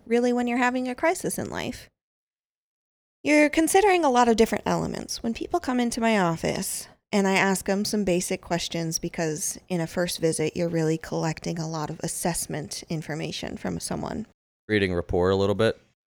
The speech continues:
Speaker 1: Yeah, creating rapport, and what we have to do in, within a first visit, because insurance is a little B, is,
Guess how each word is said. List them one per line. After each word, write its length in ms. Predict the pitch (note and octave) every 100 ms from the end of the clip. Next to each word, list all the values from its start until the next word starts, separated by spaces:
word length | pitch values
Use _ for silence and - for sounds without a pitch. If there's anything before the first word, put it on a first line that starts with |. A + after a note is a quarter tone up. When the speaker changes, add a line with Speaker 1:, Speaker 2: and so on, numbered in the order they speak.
| - - - - -
Speaker 1:
Yeah, 220 | E4 D#4+
creating 420 | - B3+ A#3+ C4 D4+
rapport, 480 | D4 - A3 A3 -
and 460 | B3 C4 B3+ G#3+ G#3+
what 160 | G3+ -
we 100 | G#3
have 160 | G3
to 340 | - F#3+ F#3 F3+ - G3+
do 180 | A#3
in, 140 | G#3+ F#3+ -
within 360 | A3 A3 A#3+
a 80 | A#3+
first 320 | - A3 A3
visit, 360 | G3 F3 E3 -
because 280 | F#3 E3+ E3+
insurance 520 | E3 - E3 D#3+ E3+
is 120 | E3
a 60 | E3
little 220 | E3 D#3+ -
B, 360 | F3 F#2 A3 - _ _ _ _ _ -
is, 640 | G3 F3+ F3 F3+ - -